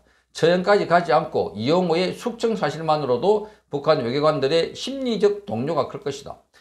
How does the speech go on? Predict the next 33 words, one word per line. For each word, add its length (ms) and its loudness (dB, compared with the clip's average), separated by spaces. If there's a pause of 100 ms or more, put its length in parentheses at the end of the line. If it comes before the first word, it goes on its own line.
(140)
앞으로 420 0
협상파도 880 0
강경파로 800 0
줄었을 340 -2
것이고 480 -8 (220)
미북 400 2
관계나 500 -2
남북 520 -2
관계는 680 0
계속 400 -4
악화될 480 -2
가능성이 360 -6
크다. 320 0
이렇게 240 -8
말했습니다. 480 -12 (600)
자, 140 -4
김정은이 880 0
강경하게 640 0
가려고 300 -2
할 180 -2
때 320 0
어느 160 4
누가 400 2
대화로 400 2
풀어야 320 -2
한다고 340 -2
얘기하겠나. 580 -4 (260)
이러한 300 2
상태가 500 -4
상당 380 -6
기간 240 -4
갈 120 -6
수밖에, 380 -8